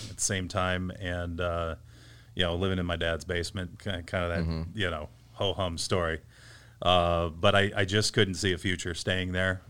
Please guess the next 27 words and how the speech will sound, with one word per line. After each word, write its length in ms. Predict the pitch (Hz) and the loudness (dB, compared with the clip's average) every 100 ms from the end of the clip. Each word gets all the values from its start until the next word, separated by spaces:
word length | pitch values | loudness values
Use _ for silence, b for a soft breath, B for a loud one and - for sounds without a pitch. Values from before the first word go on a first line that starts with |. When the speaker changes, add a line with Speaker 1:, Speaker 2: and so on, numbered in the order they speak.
| - | -8
Speaker 1:
and 240 | 92 87 | -6 -4
so 200 | - 92 | -4 -2
I 60 | 87 | 0
decided, 640 | 82 - 90 87 90 85 | 0 0 2 2 0 -4
you 140 | 90 87 | -4 -4
know, 160 | 82 | -4
it's 140 | 80 - | -6 -4
time 220 | 95 87 | -4 -2
to 40 | |
get 160 | 85 87 - - - | -6 -8 -10 -20 -6
serious, 520 | - 104 90 92 - | -2 2 2 0 -2
and 80 | 95 | -4
I 60 | |
started 320 | 90 101 87 82 | -4 -4 -4 -4
applying 360 | 101 90 87 | -2 -2 -2
to 40 | 82 | -4
colleges, 580 | 98 90 90 92 90 82 | 0 0 -2 -4 -6 -8
and 180 | 78 - B B B B B | -10 -14 B B B B B
my 60 | - | 2
grandparents 560 | 95 113 104 101 92 - | 6 6 6 4 2 0
lived 140 | 87 | 0
in 100 | 82 | -2
Sun 240 | - 92 | 0 0
City 300 | 87 101 90 | 0 0 0
at 80 | 90 | -2
the 80 | 87 | -6
time, 560 | 95 90 90 90 90 | -2 -2 -2 -4 -6